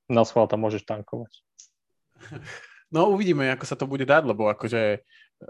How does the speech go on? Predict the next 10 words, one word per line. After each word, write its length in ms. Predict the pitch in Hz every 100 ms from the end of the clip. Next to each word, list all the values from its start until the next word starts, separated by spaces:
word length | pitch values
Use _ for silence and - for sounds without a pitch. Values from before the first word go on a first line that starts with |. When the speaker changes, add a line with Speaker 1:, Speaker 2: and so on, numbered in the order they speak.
| - - -
Speaker 2:
ako 200 | - 117
si 80 | -
hovoril, 280 | 127 127 110
tie 160 | 98 104
zápasy 360 | 107 107 110 110
sa 100 | -
dva, 320 | 101 107 113
dva 260 | 104 104 110
zápasy 360 | 110 117 -
vyhrané, 500 | 110 110 117 120 113